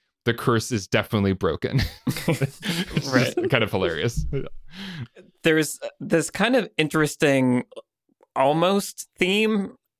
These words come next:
Speaker 2: happening throughout where, like, it, so the,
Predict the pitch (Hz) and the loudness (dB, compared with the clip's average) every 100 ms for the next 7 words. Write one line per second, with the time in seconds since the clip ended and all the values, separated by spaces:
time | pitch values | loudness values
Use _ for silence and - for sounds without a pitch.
0 | _ 170 185 185 220 214 214 214 - - | _ -2 0 2 2 4 2 0 -4 0
1 | 190 196 208 214 143 139 131 131 123 120 | 2 2 2 -2 0 4 4 4 4 4
2 | 120 - - - - - _ _ _ _ | 2 -2 -16 -12 -6 -6 _ _ _ _
3 | _ 135 _ 120 147 165 143 139 | _ -20 _ -12 0 2 4 2